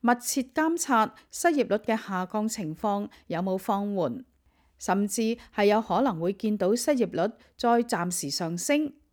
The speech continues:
與此同時，基於有血栓嘅風險，早前衛生當局已經係建議唔好向五十歲以下嘅人群接種阿斯利康疫苗。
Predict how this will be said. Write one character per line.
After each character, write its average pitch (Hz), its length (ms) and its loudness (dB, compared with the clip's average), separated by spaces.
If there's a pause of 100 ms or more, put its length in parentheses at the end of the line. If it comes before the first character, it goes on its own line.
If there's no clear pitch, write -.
(600)
與 262 120 0
此 330 160 0
同 190 240 -2
時， 180 360 -4 (320)
基 330 300 4
於 339 120 4
有 226 180 4
血 233 140 2
栓 285 260 2
嘅 240 100 2
風 254 260 0
險， 233 380 0 (320)
早 196 200 2
前 196 200 0
衛 180 160 0
生 277 240 2
當 285 240 2
局 190 160 0
已 190 140 -4
經 269 180 2
係 214 180 2
建 214 200 0
議 214 400 2 (220)
唔 185 140 0
好 220 220 4
向 240 220 4
五 196 180 0
十 220 180 -2
歲 226 220 0
以 208 160 0
下 202 220 -4
嘅 202 180 -2
人 139 220 -4
群 143 340 -6 (240)
接 - 160 -4
種 202 240 -2
阿 185 180 -4
斯 254 220 -2
利 202 160 2
康 220 240 -2
疫 202 100 0
苗。 143 360 -4